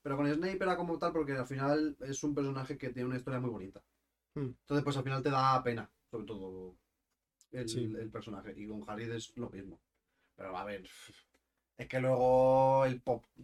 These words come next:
Speaker 1: populismo es un poco objetivo. Depende de con los ojos, con lo que lo veas.
Speaker 2: No.
Speaker 1: Porque lo subo yo y tú no piensas que yo soy populista. Lo sube alguien que... eh, y tú dices, "Este es ton-, este es tonto".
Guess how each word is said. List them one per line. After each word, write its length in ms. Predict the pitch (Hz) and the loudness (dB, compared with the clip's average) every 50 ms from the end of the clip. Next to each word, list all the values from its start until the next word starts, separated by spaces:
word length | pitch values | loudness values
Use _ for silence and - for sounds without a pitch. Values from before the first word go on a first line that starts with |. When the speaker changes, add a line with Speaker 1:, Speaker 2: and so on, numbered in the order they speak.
| 127 - | -12 -4
Speaker 1:
populismo 640 | - 123 120 - 120 123 123 131 135 139 143 147 156 | -2 -2 -2 -2 -4 -4 -2 0 0 0 0 0 0
es 60 | 147 147 | 0 0
un 100 | 147 143 | -2 0
poco 420 | 151 151 143 147 160 160 165 165 | 0 0 2 4 4 6 6 6
objetivo. 540 | 160 - - 113 107 120 131 143 135 113 - - | 6 4 0 -6 -4 -2 0 0 0 -2 -4 -6
Depende 380 | 110 113 107 123 123 127 135 131 | -8 -6 -4 -2 -2 -2 -2 0
de 540 | 135 135 135 135 135 135 135 139 139 139 135 | -2 0 0 0 -2 -2 0 0 -2 -2 -2
con 120 | 143 135 | -2 -4
los 120 | 131 127 | -2 -2
ojos, 760 | 143 135 123 127 127 123 120 120 120 117 117 113 110 - - _ | -2 -2 -2 0 0 2 4 4 4 4 2 0 -2 -8 -16 _
con 140 | _ 123 117 | _ -6 -6
lo 100 | 113 107 | -6 -4
que 60 | 107 | -6
lo 100 | 110 110 | -6 -4
veas. 360 | 110 135 143 123 - - - _ _ _ _ _ _ | -2 -2 -2 -4 -4 -8 -14 _ _ _ _ _ _
Speaker 2:
No. 120 | 135 123 | -6 -4
Speaker 1:
Porque 300 | 127 120 120 127 127 127 | -2 2 2 4 4 4
lo 140 | 123 127 117 | 2 0 0
subo 340 | - - 151 147 160 165 156 | 2 2 2 6 6 6 6
yo 300 | 156 165 175 175 165 160 | 6 6 6 6 6 6
y 100 | 156 147 | 4 4
tú 80 | 160 | 2
no 100 | 156 151 135 | 2 2 0
piensas 260 | - 127 117 117 113 | 0 -2 -2 -4 -4
que 100 | - 120 | -2 -2
yo 80 | 117 110 | -2 0
soy 120 | 117 113 | -2 -4
populista. 520 | 110 101 - 113 131 139 139 - - - _ - | -6 -6 -4 -2 -2 -2 -2 -4 -10 -12 _ -8
Lo 120 | 107 110 | -8 -6
sube 320 | 113 - 143 139 151 156 | -4 -4 0 4 6 6
alguien 300 | 151 151 151 151 151 147 | 6 6 6 4 0 0
que... 80 | 143 151 | 0 0
eh, 460 | 147 143 139 139 135 147 151 160 165 156 | 2 2 0 0 0 0 2 2 2 2
y 80 | 139 127 | 0 -2
tú 120 | 131 135 123 | -2 -2 -2
dices, 200 | 113 113 104 101 | -2 -2 -4 -4
"Este 100 | 101 120 | -6 -8
es 60 | 120 | -8
ton-, 120 | - 117 107 120 | -8 -10 -10 -10
este 140 | 117 - | -12 -10
es 40 | 127 123 | -10 -10
tonto". 200 | 110 104 101 | -10 -10 -12